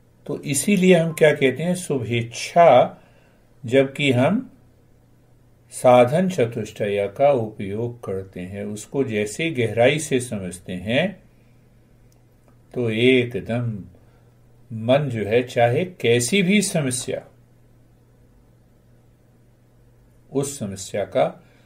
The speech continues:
समाधान हमें दिखाई देने लगता है। एक बात और है, शुभ इच्छा कौन कर सकता है?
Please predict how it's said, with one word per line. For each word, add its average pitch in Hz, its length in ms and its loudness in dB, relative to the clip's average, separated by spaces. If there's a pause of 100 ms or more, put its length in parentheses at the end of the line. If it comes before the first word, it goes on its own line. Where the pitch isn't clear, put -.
(140)
समाधान 107 680 -4
हमें 92 400 -10
दिखाई 90 560 -10
देने 104 380 -16
लगता - 520 -20
है। - 100 -20 (1160)
एक 190 240 6
बात 117 340 6
और 80 180 -4
है, - 140 -14
शुभ - 380 2
इच्छा 165 360 0
कौन 185 420 2
कर - 140 -6
सकता - 440 -18
है? - 60 -20